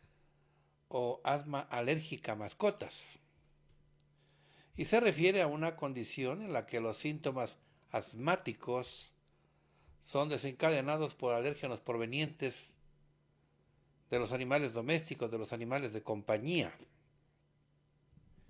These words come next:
¿Cuáles son los en-, desencadenantes comunes? Bueno, puede ser la caspa, el pelo,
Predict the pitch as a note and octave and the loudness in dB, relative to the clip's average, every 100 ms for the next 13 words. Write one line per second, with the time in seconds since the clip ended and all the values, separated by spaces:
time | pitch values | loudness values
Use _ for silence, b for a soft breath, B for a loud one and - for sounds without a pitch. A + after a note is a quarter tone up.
0 | b b b b b b b b b E3 | b b b b b b b b b 4
1 | F3 D#3+ F3+ E3 B2+ C#3 D#3 D3+ C3 C#3+ | 4 4 2 2 2 0 -2 -2 0 0
2 | C3+ C3 C3 D#3 E3+ C#3 - C3 E3 F3+ | 0 2 2 0 -2 -4 -4 -4 -2 -2
3 | E3 - - - - - - _ _ _ | -2 -4 -8 -16 -20 -20 -20 _ _ _
4 | b b b b b b F#3+ F3+ - D#3+ | b b b b b b 2 2 4 4
5 | D#3 D#3 C#3 A#2 - _ _ _ - A#2 | 4 4 2 0 -16 _ _ _ 0 0
6 | - D3+ - - D#3+ E3 _ _ _ _ | 2 0 -2 0 0 -2 _ _ _ _
7 | _ _ _ _ _ _ _ _ - - | _ _ _ _ _ _ _ _ -20 -20
8 | _ - _ - - - _ - - G#2+ | _ -20 _ -20 -20 -20 _ -8 -4 -4
9 | - D#3 A#2+ D3 | 2 2 2 -4